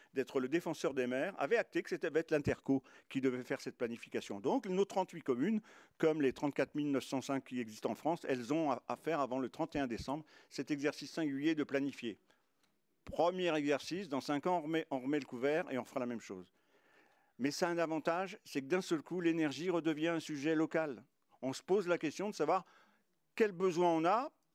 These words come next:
parce que finalement, si on doit en produire localement, est-ce que ça pourrait pas nous servir directement ? Autrement dit, du circuit court. Donc on se réapproprie la question de l'énergie locale, et c'est plutôt intéressant. Les services de l'agglo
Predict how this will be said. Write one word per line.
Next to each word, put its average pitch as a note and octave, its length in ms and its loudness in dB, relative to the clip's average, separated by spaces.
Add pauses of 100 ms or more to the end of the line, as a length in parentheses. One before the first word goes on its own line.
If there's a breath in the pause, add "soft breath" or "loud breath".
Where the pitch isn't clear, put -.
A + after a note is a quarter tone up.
parce - 180 0
que E3 100 0
finalement, D#3+ 400 0
si F3 220 -2
on F3+ 100 2
doit F3 160 6
en A3 80 2
produire F3 320 2
localement, D#3 600 0
est-ce - 200 -2
que - 100 -6
ça D3+ 200 2
pourrait C3+ 240 0
pas A#3 180 0
nous G3 100 -8
servir D3 380 -2
directement ? B2 560 -4 (200 loud breath)
Autrement B2 200 -4
dit, D#3+ 140 -2
du D3 100 -6
circuit - 360 -6
court. G2+ 340 -8 (480 loud breath)
Donc F3+ 180 0
on A3+ 60 2
se - 80 -6
réapproprie G#3 600 2
la F3+ 120 2
question E3 340 -2
de E3+ 60 -4
l'énergie C#3 360 2
locale, C#3 300 2
et E3+ 60 -4
c'est C#3 120 -8
plutôt E3+ 300 -4
intéressant. C#3 560 -2 (400 loud breath)
Les D#3+ 120 4
services A#3 360 0
de A3 80 -2
l'agglo G3 560 4